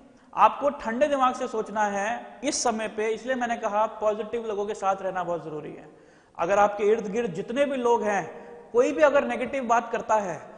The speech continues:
आपका फ्रेंड हो, आपका कोई भी हो, कि यार तेरा तो नहीं हो पाएगा या फिर, आ, मेरा नहीं हो पाएगा, तो भी वो नेगेटिव स्टेटमेंट है। Please be away from such kind of people। ऐसे लोगों के पास जाइए जो आपको प्रोत्साहन देंगे,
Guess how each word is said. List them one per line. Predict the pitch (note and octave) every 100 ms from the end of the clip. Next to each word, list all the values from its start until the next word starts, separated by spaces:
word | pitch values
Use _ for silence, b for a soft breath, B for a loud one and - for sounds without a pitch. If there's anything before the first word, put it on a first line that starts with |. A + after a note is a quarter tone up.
| -
आपका | D#3+ -
फ्रेंड | G3+ A#3+ A3 A3+
हो, | G3+ G#3
आपका | G3 F#3 G#3
कोई | G3+ G#3+
भी | A3+ A3
हो, | G3+ G#3+ - -
कि | G#3
यार | G#3+
तेरा | G#3+ G3+ A3
तो | G#3+
नहीं | G3 F#3+ G#3+
हो | G3+
पाएगा | - F#3 F#3 F#3+ D#3+ D3+ - - - D#3+
या | F#3+
फिर, | G3+ A3+ G#3+ - - -
आ, | - F#3 F#3 F3+
मेरा | G#3 C4+ D#4
नहीं | D4 C#4 C4+
हो | A#3+
पाएगा, | A#3 F#3+ F3+ E3+ C3+ C3+ - - - -
तो | G#3
भी | A3+
वो | A#3+
नेगेटिव | G#3+ G#3 G3+ G#3+
स्टेटमेंट | G#3+ F3+ F3+ E3+ D#3+
है। | D3 E3+ - b b _
Please | A3 B3+ B3+ - - - - D#3
be | A#3 B3
away | - F#3+ A3
from | A3 G#3+
such | G#3 G3
kind | - F3+ F#3
of | F3
people। | E3+ E3 C#3 - - b b b b
ऐसे | F3+ G3
लोगों | A3+ A#3
के | A#3
पास | A#3 A3+
जाइए | A3 A#3 A#3
जो | A3
आपको | G3 G3
प्रोत्साहन | F#3+ G3 G3 A3 A3+ G#3+
देंगे, | F3+ D3+